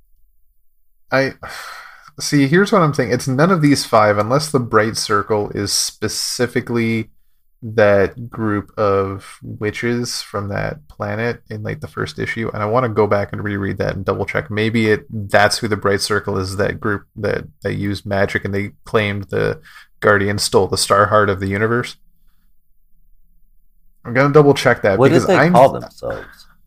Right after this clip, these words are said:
Speaker 1: I don't remember.
Speaker 2: It wasn't the
Speaker 1: <laughs> That's
Speaker 2: Bright
Speaker 1: the
Speaker 2: Circle,
Speaker 1: thing.
Speaker 2: I don't think.
Speaker 1: 'Cause I'm thinking it might be them, 'cause they, they, they're still really playing up those people, tho-, those characters,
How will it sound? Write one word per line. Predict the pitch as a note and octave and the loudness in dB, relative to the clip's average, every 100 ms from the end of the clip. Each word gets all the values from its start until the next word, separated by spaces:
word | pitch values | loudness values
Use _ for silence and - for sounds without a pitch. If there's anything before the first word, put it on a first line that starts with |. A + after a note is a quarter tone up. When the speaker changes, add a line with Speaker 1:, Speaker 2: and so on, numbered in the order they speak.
| _ _ - - | _ _ -20 -12
Speaker 1:
I | - - | -10 -6
don't | C3+ D#3 | -4 -2
remember. | C3+ A2 A2+ G#2+ | -2 -2 2 6
Speaker 2:
It | - | 8
wasn't | F#3+ D#3+ A#3 - | 8 8 6 4
the | F#3 | 4
Speaker 1:
<laughs> | |
That's | F3 D#3 - | 4 4 4
Speaker 2:
Bright | |
Speaker 1:
the | D#3 | 2
Speaker 2:
Circle, | A2+ B2 | 2 2
Speaker 1:
thing. | F#2+ | 2
Speaker 2:
I | B1 A#1 | 0 -2
don't | A1+ G#1+ - | -8 -14 -16
think. | A1+ B1+ - _ _ _ _ _ | -14 -14 -16 _ _ _ _ _
Speaker 1:
'Cause | - B2 | -6 -2
I'm | F#3 | 2
thinking | D4+ C#4+ F3+ | 2 4 4
it | |
might | B2 D3 | 4 4
be | D3+ | 4
them, | A2+ A#2 D3 G2+ | 6 8 6 2
'cause | A#2 A2 | 2 6
they, | D3 | 6
they, | B2 C3 F#3+ | 6 6 6
they're | C3+ F3 | 6 6
still | - - F#3+ G3+ | 6 6 6 6
really | C#3+ G3 | 6 4
playing | F3+ E3+ F3 F3 | 2 2 4 4
up | D#3+ D3 | 2 6
those | D3+ D3+ | 6 6
people, | E3+ F3 G#2+ G2+ G2+ | 2 2 4 4 4
tho-, | A#2 B2+ | 4 4
those | A#2+ C3 C3+ | 2 0 2
characters, | D3 D#3 D#3 G#2 G#2 G2+ - | 4 4 4 2 0 -2 -8